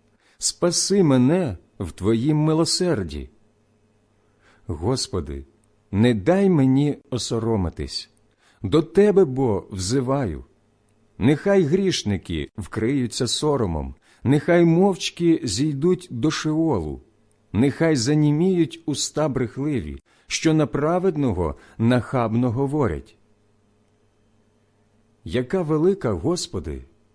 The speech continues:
Твоя доброта, що її зберіг тим, що Тебе бояться, і чиниш тим, що до Тебе прибігають перед людськими синами.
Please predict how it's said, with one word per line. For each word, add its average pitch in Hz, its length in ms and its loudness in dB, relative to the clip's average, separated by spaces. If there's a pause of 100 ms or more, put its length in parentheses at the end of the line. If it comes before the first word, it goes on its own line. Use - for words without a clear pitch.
(300)
Твоя 104 360 -2
доброта, 127 600 -4 (640)
що - 280 -2
її 151 320 2
зберіг 131 680 0
тим, 185 360 2 (220)
що - 260 -4
Тебе 104 300 -2
бояться, 131 640 -2 (720)
і 156 120 0
чиниш 151 600 -2
тим, 151 400 -2 (280)
що - 260 -2
до 127 120 0
Тебе 113 360 0
прибігають 127 920 -2 (260)
перед 156 420 2
людськими 117 800 -2
синами. 104 680 -2